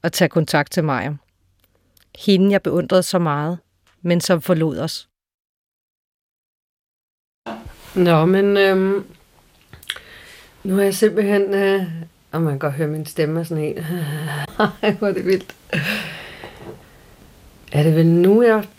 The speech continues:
bare skal ringe? Og man, man tænker over, hvad man skal sige. Så jeg har lagt sådan en lille plan om at fortælle hende, at jeg har været nysgerrig på, hvordan hun,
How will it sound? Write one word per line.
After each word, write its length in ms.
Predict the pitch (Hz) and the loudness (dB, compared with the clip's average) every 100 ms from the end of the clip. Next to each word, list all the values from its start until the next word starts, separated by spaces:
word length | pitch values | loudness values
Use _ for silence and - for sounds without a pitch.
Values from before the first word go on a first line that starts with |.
| _ _ _ | _ _ _
bare 220 | 190 175 | -2 0
skal 180 | 180 - | -2 -2
ringe? 380 | 185 175 180 190 | 0 2 2 0
Og 80 | 175 | 0
man, 320 | 180 185 165 | 2 0 0
man 240 | 113 190 | -2 -2
tænker 280 | 185 202 202 | 2 4 4
over, 120 | 202 | 4
hvad 100 | 185 | 4
man 120 | 185 185 | 2 -2
skal 160 | - | -6
sige. 500 | - 208 190 202 190 165 - | -4 -2 -2 -2 -4 -12 -12
Så 60 | |
jeg 160 | - 151 | -8 -6
har 140 | 156 | -6
lagt 240 | 165 - - | -6 -10 -4
sådan 160 | 185 | -2
en 100 | 185 | -2
lille 160 | 185 196 | -4 -4
plan 420 | - 185 175 127 | 2 4 4 0
om 280 | 156 160 143 | -2 -2 -2
at 300 | 160 156 143 127 _ _ _ _ _ _ _ _ _ _ _ - | -4 -2 -4 -8 _ _ _ _ _ _ _ _ _ _ _ -16
fortælle 520 | - 151 - 147 - | -8 -6 0 -2 0
hende, 300 | 143 139 135 | -4 -2 -4
at 460 | 110 - - - - - - - - - | -10 -16 -20 -20 -20 -20 -20 -20 -20 -8
jeg 80 | 160 | -2
har 80 | 151 | 2
været 200 | 151 151 | 2 2
nysgerrig 460 | 160 165 - 185 | 0 0 2 2
på, 120 | 170 190 | 2 2
hvordan 280 | 170 156 170 | 2 0 0
hun, 260 | 185 170 | -2 -4